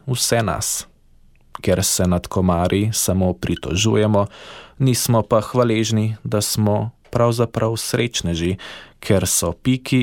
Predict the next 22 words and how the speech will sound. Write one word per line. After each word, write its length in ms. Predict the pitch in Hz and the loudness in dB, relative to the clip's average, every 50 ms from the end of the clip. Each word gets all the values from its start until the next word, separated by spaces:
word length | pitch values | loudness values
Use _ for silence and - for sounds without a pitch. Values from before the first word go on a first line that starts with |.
| - - | 2 2
in 220 | 120 117 113 110 | 2 2 2 2
srbečica 1000 | - - - 117 113 113 117 117 - - - 107 98 - - - 107 101 107 107 - _ _ _ - | 0 0 0 0 0 0 -2 -2 -2 0 -2 -2 -2 -2 0 0 0 0 0 -4 -8 _ _ _ -2
njihovo 600 | 120 120 123 120 - - 120 113 110 107 107 - - | 0 2 2 0 0 0 0 2 2 2 0 0 -2
edino 500 | 123 120 117 107 98 98 95 95 95 98 | -2 -2 0 0 0 0 2 0 0 0
darilo. 480 | 104 127 139 - 90 78 69 - - - _ _ _ _ _ _ _ - _ - - _ _ _ _ _ 131 | 0 -2 -2 -2 -4 -4 -4 -6 -6 -8 _ _ _ _ _ _ _ -20 _ -20 -20 _ _ _ _ _ -2
Na 60 | 131 | 0
drugem 340 | 127 143 143 131 120 107 104 | 2 2 4 4 4 2 2
koncu 400 | - - 98 101 104 - - 117 | 2 0 0 0 0 -2 -4 -4
sveta 500 | - - - 98 90 - - 107 107 104 | -4 -2 -4 -4 -2 2 2 2 4 4
je 280 | 101 101 98 90 82 82 | 2 2 0 0 0 -2
komarjevo 680 | - - 98 92 90 85 85 85 92 101 104 107 104 98 | -2 -2 0 0 0 0 0 0 0 0 0 0 0 0
darilo 460 | 101 98 101 110 113 113 110 104 98 | 0 0 0 0 0 0 0 0 0
žal 340 | 92 104 107 104 110 110 107 | 0 2 2 2 2 2 0
lahko 340 | 101 98 - - - 120 | -2 -4 -4 -6 -6 -6
precej 520 | 117 - 139 101 92 - - - 107 107 107 101 | -4 -2 -2 -4 -4 -4 -4 -2 -2 0 0 0
nevarnejše, 680 | 95 92 95 95 95 90 87 82 71 76 - - - - - - - - - - - - - _ | 0 0 2 2 2 0 0 -2 -4 -6 -6 -4 -4 -6 -6 -10 -14 -16 -16 -18 -18 -20 -18 _
saj 300 | - - - 98 92 90 | -4 0 2 2 2 0
prinaša 800 | - - 95 92 92 87 90 90 92 - - 98 95 92 92 104 | 0 0 0 2 2 2 0 0 0 -2 -2 0 0 -2 -2 -4
številne 580 | - - - - 101 107 110 110 110 107 107 110 | -6 -4 -4 -2 0 0 2 2 2 2 0 0
bolezni, 680 | 110 113 113 110 104 104 95 90 87 85 82 101 113 - _ _ _ _ _ | 0 0 0 2 2 0 0 -2 -4 -4 -4 -4 -6 -8 _ _ _ _ _
tudi 360 | - 110 107 107 113 113 113 | -2 -2 0 0 0 -2 -2
smrtonosne. 1000 | - - - 120 120 117 - - 120 101 80 65 - - - - 73 64 104 | -2 -2 0 2 0 0 0 -2 -2 0 -2 -2 -2 -4 -6 -6 -8 -10 -10